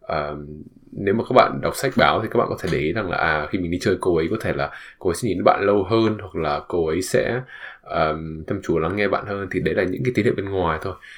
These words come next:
Nhưng mà những cái tín hiệu cụ thể hơn nữa ấy, thì nó sẽ là cái việc là cô ấy, ờm, hay nhắn tin với bạn này,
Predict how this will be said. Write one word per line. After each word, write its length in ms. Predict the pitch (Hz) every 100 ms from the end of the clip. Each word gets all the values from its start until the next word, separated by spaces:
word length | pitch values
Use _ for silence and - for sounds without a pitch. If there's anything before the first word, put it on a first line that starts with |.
| - -
Nhưng 80 | 98
mà 80 |
những 140 | 85 -
cái 100 | 113
tín 140 | 98
hiệu 220 | 113 95 -
cụ 180 | - -
thể 120 | 80
hơn 260 | 87 98
nữa 160 | 104 123
ấy, 100 | 143 -
thì 100 | -
nó 140 | 78 80
sẽ 140 | -
là 400 | 113 95 80 76 78
cái 120 | 82 78
việc 260 | 113 -
là 200 | 85 76 -
cô 200 | 87 80
ấy, 300 | 78 101 156 - - - -
ờm, 540 | - 82 76 73 73 78
hay 220 | - 101
nhắn 160 | 92 82
tin 120 | 98
với 80 | 95
bạn 220 | 85 - 80
này, 180 | -